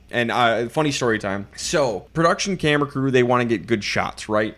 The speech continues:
So did, Dana is just hunched up, crawled into, like, a little ball of, like, despair and sadness, soaking wet,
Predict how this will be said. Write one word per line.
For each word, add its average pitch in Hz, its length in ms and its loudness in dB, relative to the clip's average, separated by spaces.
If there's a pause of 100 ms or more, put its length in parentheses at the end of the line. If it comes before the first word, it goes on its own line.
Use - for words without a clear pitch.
(400)
So - 160 -4
did, 131 560 -8
Dana 165 240 4
is 135 220 2
just 113 160 -4
hunched 156 380 -2
up, 139 200 2
crawled 131 340 4
into, 131 140 0
like, 117 160 2
a 110 60 0
little 113 180 2
ball 98 800 -2
of, 98 440 -4
like, 98 180 -6
despair 113 560 2
and 98 100 -4
sadness, 101 560 0
soaking 123 600 0
wet, 92 340 -2